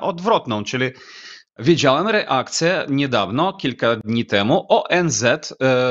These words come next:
w, rzecznik, e, do, e, w,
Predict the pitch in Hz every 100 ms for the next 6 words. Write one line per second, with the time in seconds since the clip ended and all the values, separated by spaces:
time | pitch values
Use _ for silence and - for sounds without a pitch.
0 | 123 123 113 101 135 117 117 104 165 -
1 | 107 98 - - 110 110 110 110 98 104
2 | 104 107 110 107 104 101 92 - 110